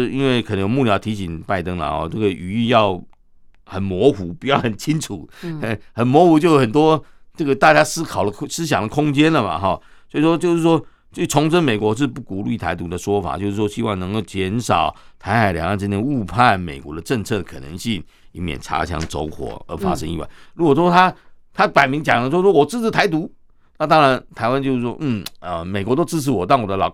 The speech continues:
Speaker 1: 靠山了，当然就对中国大陆的态度就不一样了哈。
Speaker 2: 嗯。
Speaker 1: 那以中国来说，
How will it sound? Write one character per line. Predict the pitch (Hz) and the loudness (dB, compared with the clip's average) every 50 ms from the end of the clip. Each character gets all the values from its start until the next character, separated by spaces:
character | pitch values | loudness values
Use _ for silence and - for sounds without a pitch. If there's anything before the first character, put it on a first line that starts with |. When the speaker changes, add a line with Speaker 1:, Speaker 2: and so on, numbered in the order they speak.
| - | -4
Speaker 1:
靠 | - 147 120 107 95 | -6 -4 -2 -2 -2
山 | 92 107 101 | -2 -2 -2
了， | 98 92 | -2 -2
当 | - 131 | -2 -2
然 | 120 104 | -2 0
就 | 101 117 110 | -2 -2 -4
对 | 107 110 143 | -2 -4 -4
中 | - - 101 95 | -4 -4 -6 -6
国 | 90 90 | -4 -4
大 | 95 92 | -2 -2
陆 | 87 82 80 | -2 -4 -8
的 | 76 | -10
态 | 71 - 113 98 | -10 -6 -6 -4
度 | 85 90 87 | -4 -6 -8
就 | 78 - | -10 -10
不 | 69 98 92 | -12 -12 -12
一 | 82 80 82 95 | -12 -10 -6 -2
样 | 110 110 95 76 | -2 -2 -2 -2
了 | 65 57 - | -6 -14 -14
哈。 | - 85 78 71 - | -10 -8 -8 -8 -10
Speaker 2:
嗯。 | - - - - - | -12 -20 -20 -14 -4
Speaker 1:
那 | 160 185 165 | 0 2 2
以 | 135 117 | 2 4
中 | - 180 165 | 4 4 6
国 | 147 135 | 8 6
来 | 127 127 | 8 8
说， | 135 147 147 - | 6 4 2 2